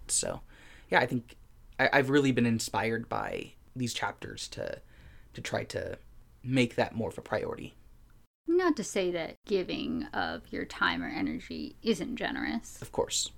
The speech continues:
Speaker 2: Yeah, but, yeah, that's nice.
Speaker 1: What about you? What's your intention? To give me more kisses?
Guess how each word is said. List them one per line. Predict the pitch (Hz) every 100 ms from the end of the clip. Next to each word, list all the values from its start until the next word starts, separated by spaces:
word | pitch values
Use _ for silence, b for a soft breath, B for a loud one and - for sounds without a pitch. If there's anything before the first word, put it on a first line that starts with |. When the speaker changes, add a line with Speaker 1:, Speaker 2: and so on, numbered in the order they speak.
| -
Speaker 2:
Yeah, | - - - - - -
but, | - - - - - - - -
yeah, | 381 277 196 - - - -
that's | 262 247 -
nice. | 208 - 202 - - - _ _ _ -
Speaker 1:
What | 139
about | 127
you? | 117 123
What's | 117
your | 123
intention? | 117 - - - - - -
To | -
give | 127 117
me |
more | 123 120
kisses? | 139 131 156 170 -